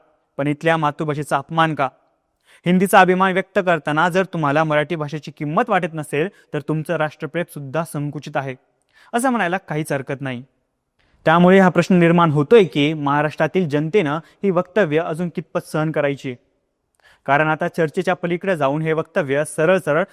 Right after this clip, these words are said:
भडकाऊपणाचं आहेत. महाराष्ट्र कोणालाही नकार देणार नाही,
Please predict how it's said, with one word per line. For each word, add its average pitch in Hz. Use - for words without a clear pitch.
भडकाऊपणाचं 160
आहेत. 139
महाराष्ट्र 190
कोणालाही 208
नकार 190
देणार 175
नाही, 151